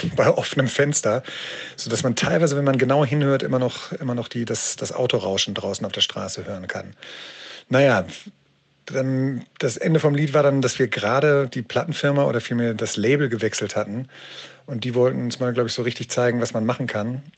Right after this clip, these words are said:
Und haben dann wirklich ein sehr, sehr aufwendiges Video gedreht im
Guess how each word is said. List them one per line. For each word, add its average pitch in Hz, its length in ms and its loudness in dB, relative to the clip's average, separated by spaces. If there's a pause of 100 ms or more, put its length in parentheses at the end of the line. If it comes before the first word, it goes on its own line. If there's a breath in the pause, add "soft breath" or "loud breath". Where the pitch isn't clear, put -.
(140)
Und 110 520 -2
haben 120 180 -4
dann 113 360 0 (140)
wirklich - 220 -6
ein 117 100 -2
sehr, 120 180 2
sehr 120 160 0
aufwendiges 120 760 -4
Video 110 440 -2
gedreht 117 560 -4
im 113 280 -4